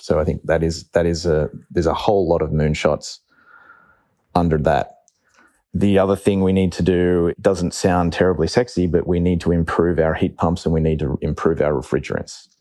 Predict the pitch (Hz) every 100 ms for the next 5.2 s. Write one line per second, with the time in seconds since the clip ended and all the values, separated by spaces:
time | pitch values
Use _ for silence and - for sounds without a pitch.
0 | - 73 78 76 - 98 85 82 - 82
1 | 78 82 78 78 76 - _ _ _ -
2 | _ - 92 113 110 101 95 - - 85
3 | 82 82 - - 87 78 76 82 - _
4 | _ _ _ _ _ - 95 - 113 101
5 | 85 78